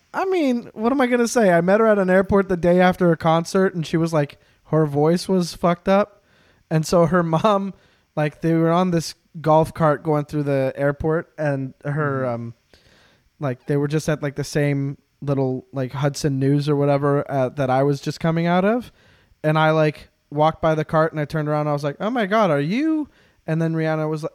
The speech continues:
Speaker 1: she, like, nodded her head. She, like, "Mm-hmm." And then, uh, her mom went, um, "She just had a really rough concert last night, and her voice is just shattered. Um,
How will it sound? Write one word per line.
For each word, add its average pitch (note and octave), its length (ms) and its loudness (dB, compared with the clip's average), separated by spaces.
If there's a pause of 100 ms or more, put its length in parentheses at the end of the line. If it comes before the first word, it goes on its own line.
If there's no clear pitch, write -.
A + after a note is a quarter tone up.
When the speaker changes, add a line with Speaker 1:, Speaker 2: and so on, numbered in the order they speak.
Speaker 1:
she, D#3+ 200 -6
like, D3 260 -4
nodded D#3 320 0
her D#3 140 2
head. D3+ 180 0
She, - 100 -6
like, C#3 220 -4
"Mm-hmm." D3 380 -4 (420)
And D#3 160 0
then, D3+ 180 -2 (120)
uh, D3+ 160 -2
her D#3 160 0
mom D3+ 320 0
went, D3 180 -2 (560)
um, C#3 420 -4 (220)
"She - 220 -10
just D#3+ 180 -6
had E3+ 160 -4
a D#3 80 -2
really C#3+ 260 -2
rough C3+ 220 -2
concert C3 400 -6
last B2+ 260 -6
night, B2 240 -4
and B2 200 -8
her B2+ 120 -8
voice B2+ 360 -8
is A#2 320 -12 (480)
just D3+ 200 -2
shattered. B2 580 -6 (220)
Um, B2 420 -8